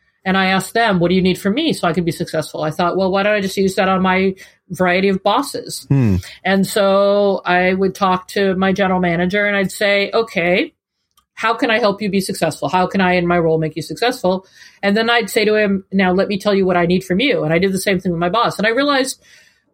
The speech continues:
Speaker 1: it didn't matter if they reported to me or I reported up, managed up, as long as I was really clear about, "This is what I need from you. This is what you need from me. This is how we're working together towards a shared goal."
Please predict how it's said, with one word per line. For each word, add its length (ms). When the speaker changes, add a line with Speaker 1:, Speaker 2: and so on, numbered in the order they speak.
Speaker 1:
it 80
didn't 200
matter 200
if 100
they 100
reported 380
to 60
me 180
or 140
I 40
reported 440
up, 260
managed 380
up, 260
as 160
long 360
as 580
I 200
was 200
really 260
clear 720
about, 580
"This 240
is 120
what 140
I 180
need 380
from 200
you. 280
This 240
is 80
what 140
you 120
need 200
from 180
me. 400
This 160
is 140
how 380
we're 240
working 400
together 520
towards 540
a 60
shared 380
goal." 460